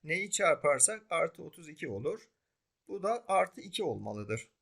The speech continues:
Çünkü iki kere on altı, otuz iki. Buraya artı iki yazacağız. Evet.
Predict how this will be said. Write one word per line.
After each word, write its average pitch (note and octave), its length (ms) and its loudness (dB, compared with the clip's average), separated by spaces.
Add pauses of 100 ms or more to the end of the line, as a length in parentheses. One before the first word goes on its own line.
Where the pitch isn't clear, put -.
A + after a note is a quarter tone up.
(500)
Çünkü F3+ 540 -10
iki F#3 260 -16
kere D#3+ 240 0
on A#2 200 -8
altı, A#2 640 -6
otuz D#3 280 -16
iki. C3+ 220 -14
Buraya E3 260 -2
artı D3+ 300 -2
iki C3 180 -14
yazacağız. B2 600 2 (920)
Evet. G#2+ 420 0